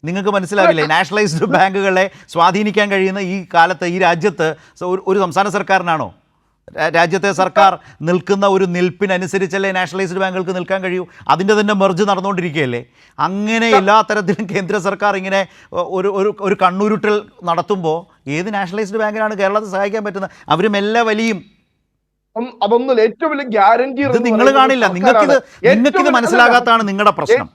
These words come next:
Speaker 2: ഏ,
Speaker 1: നിങ്ങൾക്ക്
Speaker 2: ശരത്ത്, ഏ-
Speaker 1: അവിടെ നിന്ന് വരുത്തുന്ന ഈ ഞെരുക്കം ഉണ്ടല്ലോ, നമ്മളെ പിടിച്ച് ശ്വാസം മുട്ടിക്കുന്ന ഒരു പരിപാടി,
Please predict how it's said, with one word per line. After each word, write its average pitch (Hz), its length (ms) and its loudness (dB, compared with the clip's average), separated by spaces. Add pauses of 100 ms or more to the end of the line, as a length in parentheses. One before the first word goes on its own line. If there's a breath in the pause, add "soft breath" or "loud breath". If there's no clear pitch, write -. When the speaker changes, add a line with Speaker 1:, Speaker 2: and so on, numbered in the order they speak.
Speaker 2:
ഏ, - 40 -20 (240 soft breath)
Speaker 1:
നിങ്ങൾക്ക് 226 360 -2
Speaker 2:
ശരത്ത്, 240 260 4
ഏ- 233 160 6
Speaker 1:
അവിടെ 226 180 2
നിന്ന് 269 220 0
വരുത്തുന്ന 226 360 2
ഈ 226 80 -2
ഞെരുക്കം 208 400 0
ഉണ്ടല്ലോ, 139 360 0 (220 soft breath)
നമ്മളെ 202 240 -4
പിടിച്ച് 208 560 0 (280 soft breath)
ശ്വാസം 190 400 0
മുട്ടിക്കുന്ന 170 520 -2 (400 soft breath)
ഒരു 196 160 0
പരിപാടി, 147 420 -2